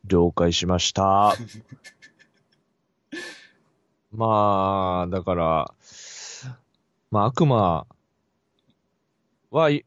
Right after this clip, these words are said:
Speaker 1: わかんないけど、
Speaker 2: うん。
Speaker 1: まあ、そういうヒーリング的なものはあるということでいいでしょうか。
Speaker 2: そうね。まあ、俺は、あの、健康になりました。
Speaker 1: うん。
Speaker 2: あの、部活したからか、その、ヒーリング受けたからかわかんないけど、健康な大人になりましたね、
Speaker 1: うん。
Speaker 2: 僕は。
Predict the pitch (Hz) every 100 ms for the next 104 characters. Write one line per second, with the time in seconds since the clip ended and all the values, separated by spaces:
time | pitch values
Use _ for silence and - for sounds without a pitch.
0 | _ 113 123 135 120 98 98 110 123 76
1 | - 95 92 92 - 101 101 92 123 127
2 | 127 127 127 131 127 143 127 87 90 -
3 | - - _ _ _ _ - 95 87 92
4 | - 73 69 - - - 85 - - 104
5 | - 135 156 139 117 135 143 147 147 143
6 | 143 143 143 151 190 151 120 - 113 101
7 | - 120 117 127 110 98 101 107 98 -
8 | - 90 _ - 92 95 98 101 _ _
9 | 120 123 135 - 135 117 - 127 135 120
10 | 117 - 180 175 135 104 - 104 98 95
11 | - 120 113 117 110 101 117 104 117 -
12 | - 151 143 120 110 104 98 104 110 101
13 | - - - - - - 117 - 107 101
14 | 98 107 110 104 92 90 90 87 - -
15 | 101 95 - -